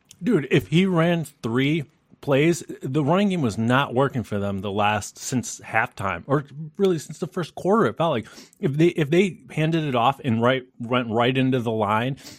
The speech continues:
and K C called a timeout, we would be calling for McDermott's head, <laughs> saying, "You're not aggressive enough. You're playing the Chiefs, the best team in the league, a, a,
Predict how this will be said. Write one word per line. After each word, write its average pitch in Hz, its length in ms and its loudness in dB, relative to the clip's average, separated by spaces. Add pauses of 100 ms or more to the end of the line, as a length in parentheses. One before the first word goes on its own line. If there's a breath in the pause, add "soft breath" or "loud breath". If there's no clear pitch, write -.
(100)
and 123 160 2
K 139 160 -2
C 139 240 -2
called 127 300 0
a 131 40 0
timeout, 123 520 -2
we 151 100 0
would 196 180 0
be 170 100 2
calling 165 340 -2
for 160 100 -6
McDermott's 151 480 -4
head, 151 320 2
<laughs> - 0 -
saying, 127 440 -2
"You're 120 120 2
not 117 320 4
aggressive 143 460 0
enough. 107 280 -2
You're 117 120 -4
playing 123 320 -2
the 147 80 -2
Chiefs, 131 500 -2 (200 soft breath)
the 110 80 -6
best 110 280 -2
team 156 120 -2
in 160 40 -2
the 156 80 -2
league, 131 420 -2 (320 loud breath)
a, 131 200 -6
a, 135 120 -2